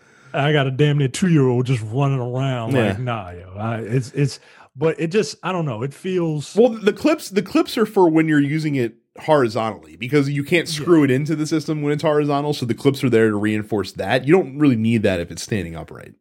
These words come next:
Speaker 1: I, and I'm never putting it horizontal then. I, I,
Speaker 2: Yeah.
Speaker 1: it just doesn't, it doesn't feel safe to me. Um, but th-, these two systems are, uh, I, I,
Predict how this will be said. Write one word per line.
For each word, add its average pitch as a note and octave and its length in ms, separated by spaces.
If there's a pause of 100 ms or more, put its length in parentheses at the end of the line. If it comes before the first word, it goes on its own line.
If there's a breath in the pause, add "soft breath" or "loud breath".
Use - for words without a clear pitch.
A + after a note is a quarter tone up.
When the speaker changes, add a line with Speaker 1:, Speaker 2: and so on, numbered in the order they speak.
(240)
Speaker 1:
I, C#3 200
and B2 260
I'm C#3 380
never C#3+ 320
putting B2+ 280
it A2+ 120
horizontal F#2+ 600
then. E2 220 (400)
I, F#2 100
I, G#2 300
Speaker 2:
Yeah. F2 160
Speaker 1:
it G#2+ 180
just A2 200
doesn't, G#2 440 (100)
it A#2 100
doesn't A2+ 280
feel F2+ 180
safe - 360
to - 80
me. - 220 (640 loud breath)
Um, D3+ 640 (420)
but D#3 540
th-, D#3+ 180
these E3 300
two A#3+ 140
systems E3 580 (100)
are, A#2+ 580
uh, G2+ 520 (960)
I, C#3 100
I, C#3 520